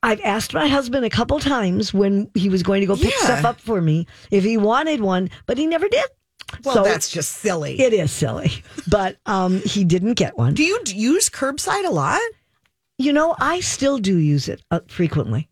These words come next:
Speaker 2: Really?
Speaker 1: Especially when there's all these, like, heavy bottles
Speaker 2: Oh,
Speaker 1: I
Speaker 2: just so you
Speaker 1: want.
Speaker 2: don't have to carry all
Speaker 1: And
Speaker 2: your
Speaker 1: I,
Speaker 2: stuff up.
Speaker 1: yeah.
Speaker 2: So you still are, or, you're ordering groceries online and you're pulling up and having them put it in your car, just like it's twenty twenty.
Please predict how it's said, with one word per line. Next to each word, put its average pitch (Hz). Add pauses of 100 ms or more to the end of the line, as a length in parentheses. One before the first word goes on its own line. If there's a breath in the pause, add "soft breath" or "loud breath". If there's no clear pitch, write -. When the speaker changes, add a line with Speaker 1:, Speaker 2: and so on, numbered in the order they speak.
(120)
Speaker 2:
Really? 349
Speaker 1:
Especially 311
when 233
there's 208
all 226
these, 262
like, 185
heavy 220
bottles 165
Speaker 2:
Oh, -
Speaker 1:
I -
Speaker 2:
just 190
so 180
you 180
Speaker 1:
want. 190
Speaker 2:
don't 190
have 180
to 175
carry 170
all 156
Speaker 1:
And 156
Speaker 2:
your 156
Speaker 1:
I, 226
Speaker 2:
stuff 160
up. 466
Speaker 1:
yeah. 349
Speaker 2:
So 247
you 294
still 453
are, 254
or, 226
you're 214
ordering 269
groceries 233
online 208
and 196
you're 175
pulling 202
up 180
and 175
having 170
them 160
put 160
it 135
in 131
your 147
car, 131
just -
like 165
it's 156
twenty 165
twenty. 107